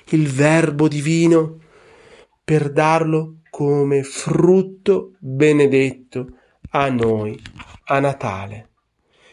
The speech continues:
per tutta la vita della grazia, nella santa comunione e dopo questo esilio, nella gloria della patria celeste. Amen.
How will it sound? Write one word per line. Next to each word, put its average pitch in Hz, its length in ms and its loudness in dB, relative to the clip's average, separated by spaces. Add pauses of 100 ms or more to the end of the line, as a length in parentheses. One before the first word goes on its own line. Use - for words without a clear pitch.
(220)
per 156 300 2
tutta 160 460 2
la 131 160 2
vita 131 420 -4
della 123 260 -2
grazia, 123 760 -6 (560)
nella 160 280 4
santa 170 560 2
comunione 160 1000 0 (420)
e 143 180 0
dopo 143 300 2
questo 139 400 -2
esilio, 127 760 -4 (400)
nella 131 500 2
gloria 120 680 -2 (240)
della 139 400 2
patria 110 640 -6 (180)
celeste. - 880 -10 (1600)
Amen. 110 500 -4